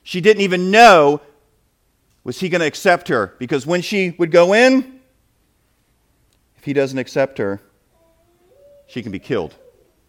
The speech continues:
Third day, she puts on the royal robe. She's gonna remind him who the queen is. And stood in the inner court of the king's palace, in front of the king's quarters,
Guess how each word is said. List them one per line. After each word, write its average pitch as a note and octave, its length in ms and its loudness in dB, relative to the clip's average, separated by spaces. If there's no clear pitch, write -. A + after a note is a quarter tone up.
Third F3+ 200 4
day, F#3 140 6
she F3+ 140 -4
puts G3 200 -2
on F#3+ 120 6
the F3+ 80 2
royal F#3 240 8
robe. F3+ 240 6
She's G#3 180 -4
gonna F3 200 4
remind E3+ 420 4
him D#3 120 -2
who D#3 120 2
the C#3 100 -6
queen A3 300 4
is. G2 400 -4
And C#3 140 -8
stood G3+ 300 6
in F3+ 80 0
the F3+ 80 -2
inner G3+ 280 2
court G3 320 6
of D#3 80 0
the D#3+ 80 -2
king's F#3 320 -2
palace, F3 360 2
in E3 100 -6
front G3+ 280 2
of E3 80 -2
the E3+ 80 -2
king's F3+ 340 -4
quarters, D#3+ 500 2